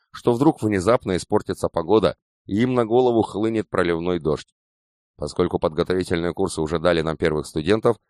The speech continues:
то занятия на первом курсе университета начнутся, как и положено, в сентябре, и две трети от общего числа обучающихся будут девушки.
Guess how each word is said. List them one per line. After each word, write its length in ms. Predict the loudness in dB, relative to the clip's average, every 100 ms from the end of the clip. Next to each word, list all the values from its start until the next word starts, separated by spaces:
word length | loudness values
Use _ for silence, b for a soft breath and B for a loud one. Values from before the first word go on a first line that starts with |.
| _ _
то 100 | 4
занятия 440 | 4 4 4 2
на 120 | 2 2
первом 280 | 2 0
курсе 300 | -2 -6 -4
университета 840 | -2 0 0 -2 -2 0 2 2 2
начнутся, 580 | -2 -4 -2 -4 -2 -2
как 200 | -2 -4
и 40 |
положено, 540 | 0 2 4 2 0 -4
в 80 | -4
сентябре, 540 | -4 -2 0 0 -2 _ _ _ -6
и 100 | 0
две 200 | 2 4
трети 280 | 4 2 2
от 140 | 2
общего 300 | 0 0 -2
числа 300 | -2 -4 -2
обучающихся 760 | -2 0 2 2 0 -2 0 0
будут 320 | 0 -2 0
девушки. 480 | 0 0 -2 -8